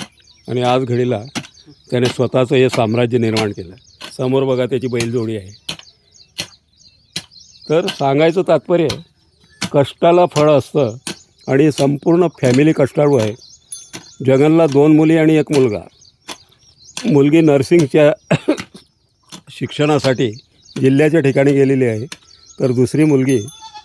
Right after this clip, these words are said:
आता सध्या अकरावीला आहे. या पद्धतीने ती पण स-, ती पण त्याच पद्धतीने पुढे जाणार.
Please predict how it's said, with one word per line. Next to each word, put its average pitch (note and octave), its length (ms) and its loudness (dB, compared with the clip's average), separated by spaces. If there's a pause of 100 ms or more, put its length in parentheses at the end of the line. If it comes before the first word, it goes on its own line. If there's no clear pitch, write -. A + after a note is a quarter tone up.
(240)
आता C#3+ 240 -2
सध्या C3 440 0 (1160)
अकरावीला C3+ 500 2
आहे. G#2+ 180 -2 (1160)
या C3 120 2
पद्धतीने C#3 680 -2 (1040)
ती D3+ 160 4
पण E3 220 0
स-, - 340 -10 (440)
ती D#3 200 0
पण D#3 120 2
त्याच D3 220 2
पद्धतीने C#3 440 0
पुढे B2+ 240 0
जाणार. A2 280 -2